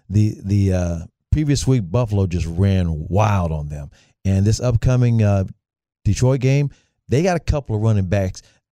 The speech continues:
As, uh, who is describing them? I wanna say Zeke was, no, it was, uh, it was Micah describing. He said they're like what he said. They run their offensive running backs the way the Cowboys ran it with Zeke and Pollard. Uh, one thirty yards, one with the flash.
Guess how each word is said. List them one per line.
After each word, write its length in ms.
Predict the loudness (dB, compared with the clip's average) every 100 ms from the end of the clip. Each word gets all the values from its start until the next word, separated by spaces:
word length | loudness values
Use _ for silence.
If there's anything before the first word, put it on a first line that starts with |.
| -4
As, 240 | -2 0
uh, 240 | 2 2 -2 -6 _ -2
who 160 | 0
is 80 | 2
describing 520 | 0 -2 -2 -2 -2
them? 120 | -6 -4
I 60 | -2
wanna 160 | -2
say 140 | 0 0
Zeke 260 | 0 -2
was, 200 | -2 -2
no, 160 | -2 0
it 100 | 2
was, 200 | 0 0
uh, 160 | 0 -2 -8 _ -2
it 80 | 2
was 240 | 2 0
Micah 320 | 0 0 0
describing. 320 | -2 0 0 0
He 100 | 0
said 260 | 0 0
they're 100 | 2
like 300 | 2 0 -2
what 260 | -2 -2 -2 -10 -2
he 140 | 0
said. 320 | 2 2 0 -4 -18 -4
They 300 | 0 0 -2 -2
run 320 | 0 0 0
their 180 | -2 -2
offensive 580 | -4 -4 -2 -2 0 0
running 280 | 2 2 2
backs 380 | -2 -4 -8 -14 _ _ 0
the 80 |
way 460 | 2 4 2 0 -2
the 180 | -2 -4
Cowboys 600 | 0 0 0 2 2 2
ran 280 | 2 2 0
it 80 | -2
with 120 | -6
Zeke 380 | -4 -4 -4 -4
and 180 | -4 -2
Pollard. 460 | 0 -2 -6 -16 _ _ _ _ _
Uh, 200 | 0 0
one 640 | -2 2 2 2 0 -2 -2
thirty 220 | 0 2
yards, 320 | 2 2 2 2
one 320 | 2 2 2
with 100 | 0
the 60 | -2
flash. 480 | 0 0 0 -4